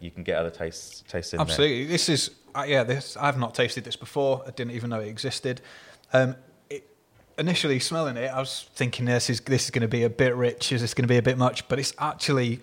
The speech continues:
Speaker 2: a lot more subtle than I was expecting.
Speaker 1: Mm.
Speaker 2: Um, 'cause the, the danger, I think, s-, I mean, the, the, uh, bottle is bigger than the others. I was thinking, "Can you drink a whole bottle of this?" I think you could. It's, it's subtle enough, but it's still got that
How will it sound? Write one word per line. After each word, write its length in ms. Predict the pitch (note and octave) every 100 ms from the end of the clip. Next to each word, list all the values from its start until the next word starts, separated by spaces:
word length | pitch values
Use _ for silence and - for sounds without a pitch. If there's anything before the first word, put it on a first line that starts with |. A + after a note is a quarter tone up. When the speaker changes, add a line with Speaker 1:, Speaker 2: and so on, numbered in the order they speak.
| -
Speaker 2:
a 60 |
lot 240 | B2+ C#3 C3+
more 160 | B2+
subtle 460 | - - C#3+ D3+ B2+
than 100 | B2+
I 80 | B2+
was 160 | C3
expecting. 520 | C#3 - E3 D#3 G3 G3+
Speaker 1:
Mm. 180 | G3+ - - - -
Speaker 2:
Um, 340 | C3+ C3+ C3+ - - - - -
'cause 160 | - C#3+
the, 120 | D#3
the 140 | C#3+
danger, 400 | C3 D3 D3 A#2+ A#2
I 140 | B2
think, 260 | - A2+ A2+
s-, 140 | - -
I 60 |
mean, 220 | A#2+ A2 A2 _
the, 100 | C3 - _
the, 100 | E3+ E3 - _ _ _
uh, 300 | C3+ B2+ B2+
bottle 360 | B2 D#3+ D#3 C#3+
is 180 | D3+ C3
bigger 300 | - D#3 E3
than 160 | E3
the 100 | E3
others. 320 | E3+ F3+ F3+ F3+
I 220 | - - -
was 120 | B2+
thinking, 260 | D3+ C3
"Can 180 | B2+ E3+
you 120 | F#3
drink 240 | F3 F#3+ F3+
a 40 |
whole 200 | - G3
bottle 220 | F#3 F#3+ G3
of 60 |
this?" 380 | G3+ G#3 - - - _ _
I 80 | -
think 160 | C#4+ F#3
you 80 |
could. 240 | F3 D4 -
It's, 380 | D#3 D3 - -
it's 220 | - D#3 -
subtle 420 | - D3 - D3+
enough, 320 | B2+ A#2+ - -
but 160 | C3+
it's 80 | C3
still 220 | - C#3+
got 160 | B2+ B2
that 240 | A#2+ A2+